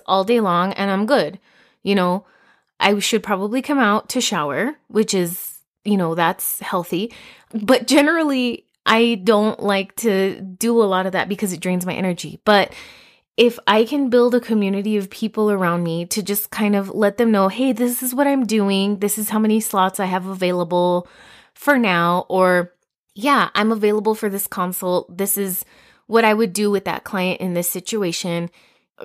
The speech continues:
Kind of just talk to some people little by little. Then the word's gonna get out about who you are, what you do, what kind of personality you have, what kind of expertise you have, if you know what you're talking about.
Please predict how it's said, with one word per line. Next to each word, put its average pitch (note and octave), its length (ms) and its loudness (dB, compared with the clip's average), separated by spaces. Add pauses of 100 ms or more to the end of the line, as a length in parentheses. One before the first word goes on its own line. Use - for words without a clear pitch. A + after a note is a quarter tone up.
Kind D4+ 240 -4
of D4 40 -4
just C#4+ 280 -6 (160)
talk D#4 320 0
to D4+ 120 -4
some C4 240 0
people A#3+ 640 4
little A3+ 240 2
by B3+ 160 2
little. G3+ 420 2 (440)
Then C4+ 180 4
the C#4 80 4
word's B3 360 2
gonna D#4 220 -4
get A3 200 -2
out F3+ 200 0
about F3+ 320 0
who G3+ 120 0
you F#3 280 -2
are, E3 320 2
what E3+ 260 -4
you G3+ 100 -2
do, F3 180 -2
what F#3 120 0
kind A#3 140 0
of A#3+ 60 0
personality F#3 640 -2
you G3 140 -4
have, F3 340 0
what F#3+ 100 -4
kind A3+ 200 0
of A3 80 -4
expertise - 680 -6
you G#3+ 100 -2
have, F#3 400 -2 (400)
if C4+ 240 4
you C4+ 80 4
know A#3 120 4
what G#3+ 160 0
you're F#3+ 120 -8
talking F#3+ 420 -6
about. F3 420 2